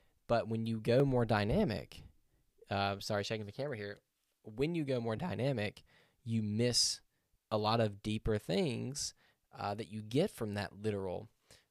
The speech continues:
word for, more word for word type of translation. And that was the great benefit to the N A S B nineteen ninety-five. And that's what I loved about it so much, is that it had this reputation of literality that was so,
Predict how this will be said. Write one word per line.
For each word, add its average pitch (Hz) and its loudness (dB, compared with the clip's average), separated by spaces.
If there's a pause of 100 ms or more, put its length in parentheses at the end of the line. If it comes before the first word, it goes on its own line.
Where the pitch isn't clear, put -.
(120)
word 104 0
for, 98 -4
more 104 0
word 101 -2
for 98 -6
word 95 -6 (100)
type - -4
of 90 -8
translation. 95 -4 (960)
And 113 0
that 139 2
was 127 -2
the 123 -2
great 110 -2 (140)
benefit 160 -2
to - -6
the 95 -8
N 107 -6
A 98 -4
S 98 -6
B 98 -6
nineteen 98 -8
ninety-five. 101 -2
And 170 -8
that's 117 -4
what 208 -2
I - -4
loved 165 -2
about 101 -4
it - -10
so - -4
much, - -4 (560)
is 110 0
that 110 0
it 110 -2
had 143 0
this 135 -6
reputation 113 -2
of 95 -4
literality 101 -2
that 98 -6
was 104 -6
so, 113 0